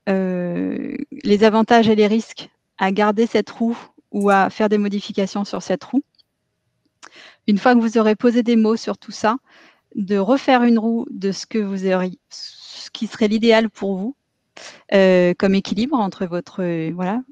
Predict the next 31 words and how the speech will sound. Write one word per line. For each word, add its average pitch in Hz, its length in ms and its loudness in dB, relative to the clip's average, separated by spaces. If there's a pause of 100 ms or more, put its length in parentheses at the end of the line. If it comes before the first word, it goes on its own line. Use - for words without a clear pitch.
entre 196 280 -2
les 180 200 -2
domaines 202 420 4
de 196 100 4
vie, 196 220 2 (380)
et 208 100 6
de 214 80 4
comparer 247 500 6
ensuite 240 320 0
ces - 160 -2
deux 214 160 -2
roues, 185 200 -8 (340)
de 196 100 0
voir 226 220 2
là 226 180 4
où 240 40 2
il 233 60 0
y 240 40 4
a 226 40 2
des 226 100 2
décalages, 214 680 -2 (580)
euh, 180 600 2
là 202 220 2
où 233 60 4
il 220 60 2
y 220 40 6
a 214 60 4
besoin 202 320 -2
d'améliorer 214 540 0
des 220 100 -2
choses 214 420 -4